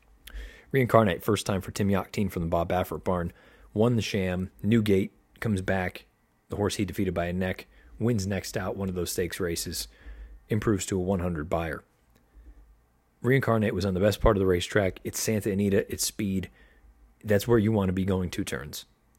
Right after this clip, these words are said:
He's done nothing wrong in five starts, but I don't love him. He can win, but I'm against him here. He's seven to two on the line. I made him nine to one.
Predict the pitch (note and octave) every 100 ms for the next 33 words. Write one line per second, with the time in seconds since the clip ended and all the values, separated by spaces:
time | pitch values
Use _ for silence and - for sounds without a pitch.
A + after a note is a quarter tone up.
0 | _ _ _ _ _ _ _ _ _ _
1 | _ _ _ _ _ _ - - G#2 -
2 | - G#2+ A2 B2 C#3+ C#3 C#3 G2 F#2+ -
3 | F#2 F2+ G2 F2 - - - - - -
4 | _ _ - - G#2 G2+ G2 E2 D#2 -
5 | - - _ _ _ - _ - _ -
6 | - - _ _ _ _ _ _ G#2 F#2
7 | F#2 A2 A#2 A2+ - _ _ - - G2
8 | G2+ F2+ E2+ - D#2+ E2+ - - _ _
9 | _ _ - G2 A2+ G#2 F#2 G#2+ F#2+ F2
10 | F2 F2+ G#2 G2 F2 F2 G2 F2+ D#2+ D#2
11 | D#2